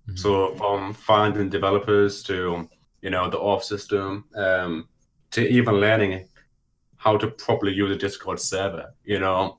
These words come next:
Speaker 1: Yeah.
Speaker 2: So we went in there blind, man. We didn't have a fucking clue what we were doing. And, um, yeah, that, I think that was the, the challenge was just <laughs> trying to work it out as we went, you know?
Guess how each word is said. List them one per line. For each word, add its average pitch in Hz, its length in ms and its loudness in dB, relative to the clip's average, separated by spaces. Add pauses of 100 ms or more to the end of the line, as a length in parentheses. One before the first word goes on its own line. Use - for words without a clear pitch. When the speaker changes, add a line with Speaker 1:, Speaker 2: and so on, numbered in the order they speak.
Speaker 1:
Yeah. 101 260 -16
Speaker 2:
So 98 320 2
we 110 80 0
went 120 180 4
in 104 100 0
there 87 160 2
blind, 87 320 0
man. 80 140 -4
We 95 80 -4
didn't 98 160 -8
have 82 100 -6
a - 40 -20
fucking - 340 -10 (100)
clue 110 120 0
what 107 80 -2
we 95 80 -6
were 90 80 -8
doing. 90 300 -8 (640)
And, 95 180 0
um, 87 360 2 (840)
yeah, 120 160 2
that, 107 120 4
I - 40 -2
think 120 120 0
that 120 80 4
was 117 120 2
the, - 360 -6
the 107 80 -6
challenge 113 280 0
was 104 240 0
just - 300 -12 (280)
<laughs> - 280 -20
trying 139 420 2
to 117 60 0
work 110 340 0
it 101 60 0
out 107 220 0
as 98 100 -4
we 92 60 -6
went, 98 300 -4 (320)
you 107 80 -2
know? 101 420 0